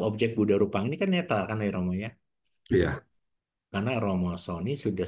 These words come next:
Speaker 1: sering lihat Buddha Rupang yang lebih bagus dari yang sekarang Romo Sony lihat. Tapi kalau Romo Sony pergi ke Jawa, pergi ke daerah-daerah terpencil, ada rupang-rupang Budanya jelek sekali. Saya pernah lihat juga itu. Tapi mereka nggak punya sama sekali, Romo.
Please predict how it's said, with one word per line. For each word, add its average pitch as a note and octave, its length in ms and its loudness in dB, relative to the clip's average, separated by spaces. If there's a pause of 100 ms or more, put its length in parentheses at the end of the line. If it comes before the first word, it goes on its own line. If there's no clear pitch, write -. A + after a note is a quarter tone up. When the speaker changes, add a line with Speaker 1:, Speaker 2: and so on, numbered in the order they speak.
Speaker 1:
sering C#3 280 -4
lihat A2 280 0
Buddha G2 200 0
Rupang G#2 320 -2
yang G#2 80 4
lebih G2+ 160 2
bagus A2+ 400 2
dari F2+ 320 0
yang F2+ 80 -4
sekarang F#2 320 -6
Romo F2 240 -8
Sony D#2+ 160 -14
lihat. - 320 -20 (1040)
Tapi - 80 -6
kalau C3 240 2
Romo A2 160 2
Sony G#2 240 0
pergi G2+ 400 -2
ke F#2+ 80 0
Jawa, F2 560 -2 (1120)
pergi G#2 220 2
ke G2+ 100 2
daerah-daerah F2+ 480 0
terpencil, F#2+ 640 -4
ada G2+ 240 -4
rupang-rupang B2 520 -2 (120)
Budanya A2+ 320 0
jelek G#2+ 320 -2
sekali. A2 240 -4
Saya A2+ 240 -6
pernah G#2+ 160 -2
lihat F#2+ 160 -2
juga F#2 240 -4
itu. F2+ 260 -12 (1300)
Tapi D3+ 160 -8
mereka C#3+ 220 -2
nggak A2+ 180 0
punya G2 240 2
sama F#2 180 -2
sekali, G#2 300 -4
Romo. - 260 -12